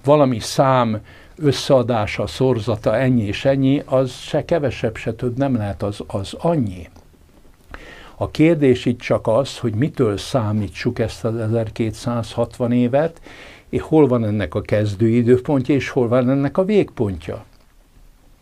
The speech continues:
Itt is rendkívül egyszerű a bibliai kijelentés. A Biblia kezdőidőpontnak azt tünteti fel, amikor az akkor legerősebb világi hatalom adja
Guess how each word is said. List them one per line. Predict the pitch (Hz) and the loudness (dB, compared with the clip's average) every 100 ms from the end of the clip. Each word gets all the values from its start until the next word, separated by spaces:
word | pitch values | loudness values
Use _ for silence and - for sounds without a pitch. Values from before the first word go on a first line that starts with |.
| - - - - | -20 -20 -16 -2
Itt | 160 - | 0 0
is | 127 - | -2 0
rendkívül | 143 123 117 127 117 113 | 0 2 0 0 0 2
egyszerű | 110 - - 110 110 | 0 -2 -4 -2 0
a | 101 | -2
bibliai | 107 101 110 98 95 | -4 -4 -4 -4 -4
kijelentés. | - 107 95 92 95 113 - - - - - - - - - - | -6 -2 -2 -4 -8 -12 -12 -16 -20 -20 -20 -20 -20 -20 -20 -18
A | - 104 | -12 -2
Biblia | 135 143 131 123 113 104 - | 0 2 2 4 4 2 -2
kezdőidőpontnak | 151 151 110 107 120 113 110 110 117 101 101 90 | 0 0 0 -2 -2 0 -2 -2 -4 -4 -6 -6
azt | - - - | -8 -8 -4
tünteti | 113 107 107 - 110 | -4 -2 -4 -4 -6
fel, | - 107 113 127 147 127 - - - _ | -2 0 0 0 -2 -8 -18 -20 -20 _
amikor | 123 117 113 - 113 | -4 -2 -2 -2 0
az | 104 104 - - | 0 -2 -4 2
akkor | 165 - - 123 110 | 2 2 0 2 2
legerősebb | 104 127 127 113 107 95 - - 113 101 98 92 | 4 2 4 2 0 -2 -6 -6 -4 -4 -6 -6
világi | 113 139 113 104 98 | -2 -2 -2 -4 -6
hatalom | 92 123 - 110 104 107 - | -2 -2 -2 -4 -4 -6 2
adja | 127 127 101 117 113 123 131 | 4 4 2 2 2 2 -2